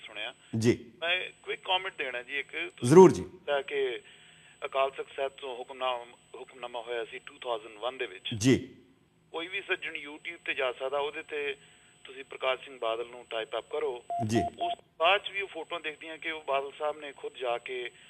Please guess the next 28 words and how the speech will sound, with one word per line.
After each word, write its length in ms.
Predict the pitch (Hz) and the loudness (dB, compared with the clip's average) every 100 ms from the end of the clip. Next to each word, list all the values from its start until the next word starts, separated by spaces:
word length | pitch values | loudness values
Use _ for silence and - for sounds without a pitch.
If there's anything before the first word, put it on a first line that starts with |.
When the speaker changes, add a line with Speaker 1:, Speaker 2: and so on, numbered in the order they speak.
| - | -6
Speaker 2:
ਜੀ। 160 | 101 90 - - 131 | -4 -4 -8 -16 -12
Speaker 1:
ਸੱਚਾ 220 | 135 - 131 | -10 -10 -8
ਸੌਦਾ 260 | 127 131 127 | -8 -6 -6
ਤੇ 140 | 127 | -8
ਵੋਟਾਂ 320 | 117 113 120 | -10 -8 -8
ਮੰਗੀਆਂ। 360 | 107 98 104 90 - | -8 -10 -10 -10 -6
ਚਲੋ 100 | 254 | -2
ਖੈਰ, 140 | 165 | 2
Speaker 2:
ਜੀ। 60 | 185 | 2
Speaker 1:
ਉਹ 80 | |
ਆਪਾਂ 180 | 165 - | 0 -4
ਕਿਸੇ 160 | - 151 | -8 -8
ਦਾ 80 | 147 | -2
ਨਾਂ 180 | 127 | -2
ਨਹੀਂ 100 | 143 | -2
ਲੈਣਾ। 200 | 127 110 120 | -4 -4 -2
Speaker 2:
ਜੀ, 220 | 117 120 | 4 4
ਜੀ। 120 | 92 | 2
Speaker 1:
ਦੂਸਰਾ 440 | - - 175 - 214 | -6 -10 -10 -4 0
ਮੈਂ 240 | 214 208 | 2 2
ਕਿਆ 160 | 190 185 | 0 -4
ਮੁੜ 140 | 180 | -2
ਦੇਣਾ, 300 | 165 175 180 | -2 0 0
ਇੱਕ 380 | 185 - 175 170 - | -2 -2 -8 -8 -6
ਸਿਆਣੇ 240 | 147 156 | -6 -4
ਕਹਿੰਦੇ 240 | 156 160 147 | -6 -6 -8
ਹੁੰਦੇ 240 | 147 151 | -6 -4
ਕਿ 200 | 165 | -4